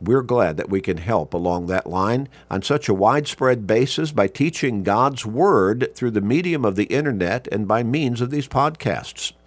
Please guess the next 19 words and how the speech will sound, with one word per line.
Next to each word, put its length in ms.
Now, 80
if 160
you're 140
in 160
the 120
Omaha 460
area, 480
<clears throat> 320
we 180
encourage 440
you 60
to 60
come 220
and 120
be 100
with 260
us 160
in 140
person 500